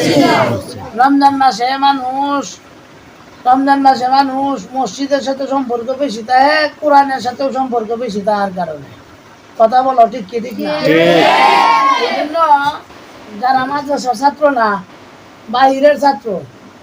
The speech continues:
Speaker 1: যারা মহিলা মাদ্রাসার ছাত্রী না, এরারেও দেখবা, তোমার আম্মারারেও সারা বছর কোরআন শরীফ না পড়লেও রমজান মাসে একটু চেষ্টা করে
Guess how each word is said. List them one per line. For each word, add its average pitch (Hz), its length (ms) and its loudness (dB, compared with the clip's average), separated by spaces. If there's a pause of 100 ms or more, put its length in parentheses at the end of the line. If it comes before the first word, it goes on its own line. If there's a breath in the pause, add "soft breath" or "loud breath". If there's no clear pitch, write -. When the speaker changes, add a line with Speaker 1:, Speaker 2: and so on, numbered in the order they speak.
Speaker 1:
যারা 233 200 -2
মহিলা 277 400 4
মাদ্রাসার 277 480 -2
ছাত্রী 285 380 -2
না, 208 320 -2 (500)
এরারেও 269 440 4
দেখবা, 277 340 0
তোমার 269 300 0
আম্মারারেও 269 680 2
সারা 269 280 0
বছর 254 380 -6
কোরআন 269 200 -6
শরীফ 254 180 -14
না 269 260 -2
পড়লেও 254 480 -2 (580)
রমজান 277 380 2
মাসে 247 240 0
একটু 254 220 -6
চেষ্টা 247 340 -2
করে 247 160 -4